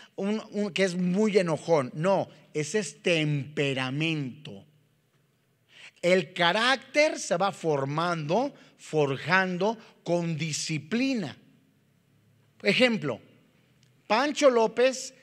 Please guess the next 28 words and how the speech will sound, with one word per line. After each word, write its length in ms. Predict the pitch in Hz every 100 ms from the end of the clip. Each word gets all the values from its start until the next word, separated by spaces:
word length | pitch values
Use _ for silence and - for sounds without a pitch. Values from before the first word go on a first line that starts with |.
| -
se 220 | - 147
para 380 | - 185 196 170
a 60 |
las 180 | 143 131
cinco 500 | - 262 302 - 254
de 100 | 214
la 120 | 175
mañana 600 | 151 139 151 139 135 185 - - -
a 100 | 123
hacer 280 | - 208
su 160 | 226 240
devocional, 800 | 208 170 156 147 135 123 135 196 - - _
a 160 | 135 135
tener 220 | 151 180
un 160 | 196 165
tiempo 500 | 185 220 262 254 226
con 180 | 190
el 120 | 165 143
Señor, 480 | 139 135 139 170 165 - -
a 280 | - 170 170
adorarle 800 | 170 156 170 214 269 277 294 294 285
y 120 | 208
alabarle, 680 | 175 151 143 214 247 269 277 -
a 100 | 170
exaltar 720 | - 151 143 135 208 220 202 - -
su 200 | - 160
santo 420 | 208 190 165 175
nombre. 460 | 156 139 123 104